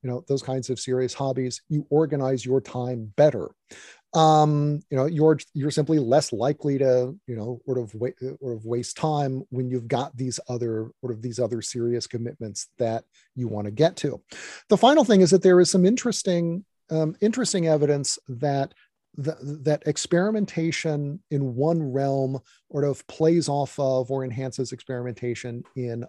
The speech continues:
other realms. In the phys-, sort of, physical experimentation seems to enhance sort of intellectual, sort of intellectual experimentation. The best example of, or of study of this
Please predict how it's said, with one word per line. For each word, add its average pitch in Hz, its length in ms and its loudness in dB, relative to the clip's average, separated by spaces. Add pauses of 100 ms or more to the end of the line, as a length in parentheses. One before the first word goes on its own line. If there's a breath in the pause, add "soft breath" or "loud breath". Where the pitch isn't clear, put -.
(100)
other 120 260 -4
realms. 85 480 -12 (220)
In 127 100 -6
the 123 60 -4
phys-, 180 320 2 (180)
sort 135 140 0
of, 127 120 0 (300 loud breath)
physical 202 420 4
experimentation 160 1120 0
seems 185 440 2
to 165 160 -2
enhance 143 640 -4 (360 soft breath)
sort 151 120 4
of 135 200 -2
intellectual, 139 760 2 (100)
sort 131 140 2
of 120 180 -4
intellectual 123 480 -2
experimentation. 104 840 -8 (420 loud breath)
The 165 80 4
best 240 260 8
example 160 420 4
of, 147 220 2
or 139 300 0
of 131 200 -2
study 151 380 4
of 127 120 2
this 135 300 0